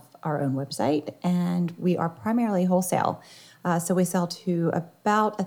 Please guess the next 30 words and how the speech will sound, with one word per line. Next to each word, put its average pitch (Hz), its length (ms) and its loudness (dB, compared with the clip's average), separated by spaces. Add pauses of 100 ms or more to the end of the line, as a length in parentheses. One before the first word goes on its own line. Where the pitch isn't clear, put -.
(120)
thousand 170 360 -2
specialty 160 460 -4
stores 151 380 -4
across 151 340 -4
the 156 100 -6
U 151 160 -2
S, 240 400 -2 (420)
Canada, 185 720 2
and 165 500 -2
a 170 120 0
few 175 280 -2
international 160 560 -6
accounts 156 400 -6
as 165 120 -10
well. 185 380 0 (400)
And 185 120 2
then 180 80 6
we 180 80 4
have 175 120 4
some 190 220 0
big 180 240 2
online 160 400 -2
partners 156 500 -2
as 151 160 -8
well, 147 220 -4
such - 380 -8
as, 151 260 -8
um, 147 320 -2 (880)
uh, 147 300 -2 (100)
Anthropologie 175 1000 0